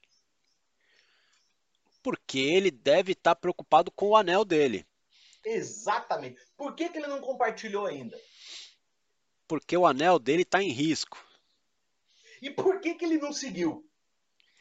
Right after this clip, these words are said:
Speaker 1: Porque ele já liberou o anel.
Speaker 2: Olha aí, meu amigo, se você não quer cair nessas condições, curta, compartilhe, siga os Goblins Insanos. Ajude a gente a espalhar a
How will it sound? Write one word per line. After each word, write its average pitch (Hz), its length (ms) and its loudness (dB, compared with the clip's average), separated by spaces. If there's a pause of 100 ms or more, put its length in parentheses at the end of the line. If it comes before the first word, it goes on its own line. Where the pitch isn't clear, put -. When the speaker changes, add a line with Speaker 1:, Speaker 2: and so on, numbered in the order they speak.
(720)
Speaker 1:
Porque 190 400 0
ele 190 220 2
já 160 400 2
liberou 131 420 2
o 110 40 4
anel. 90 300 -6 (640)
Speaker 2:
Olha 127 320 -4
aí, 107 540 -12 (640)
meu 277 200 -4
amigo, 135 300 -8
se - 140 -14
você 247 280 -8
não 269 140 -10
quer 311 200 -6
cair 190 260 0
nessas 165 320 -6
condições, 131 760 -12 (100)
curta, 262 340 -10
compartilhe, 208 760 -10
siga 208 540 -16 (320)
os 104 180 -12
Goblins 92 520 -16
Insanos. - 680 -20 (520)
Ajude 160 480 -6
a 131 40 -8
gente 165 260 -14
a 151 40 -6
espalhar 135 760 -8
a 131 80 -10